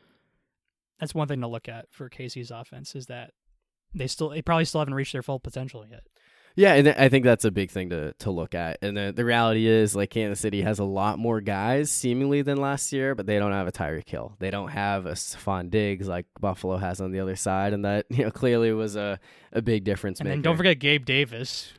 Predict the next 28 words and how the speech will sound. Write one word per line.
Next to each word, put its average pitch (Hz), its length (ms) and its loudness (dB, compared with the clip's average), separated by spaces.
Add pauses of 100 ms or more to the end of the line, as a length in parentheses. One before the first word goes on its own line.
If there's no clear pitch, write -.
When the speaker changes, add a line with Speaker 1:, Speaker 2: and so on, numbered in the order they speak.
Speaker 2:
Oh, 120 120 6
for 107 200 -4
sure. 92 320 -4
I 92 80 -2
mean, 107 120 -4
Davis, 127 600 -4
yeah, 90 160 -12
he 139 200 -2
has 151 200 4
that 127 200 0
Speaker 1:
He - 60 -4
Speaker 2:
home 131 100 6
Speaker 1:
just 120 120 4
Speaker 2:
run 117 100 4
Speaker 1:
own-, 170 260 8
<laughs> - 20 2
Speaker 2:
hitting - 160 -2
Speaker 1:
he 247 40 10
just 226 280 4
Speaker 2:
potential. 160 180 4
Speaker 1:
owns 180 220 4
Kansas 160 360 -4
City, 156 180 -4
Speaker 2:
Uh-huh. 95 320 0
Speaker 1:
apparently. 156 540 -10
<laughs> - 600 -6
Speaker 2:
Yep. 95 260 -8 (320)
So, 85 380 -6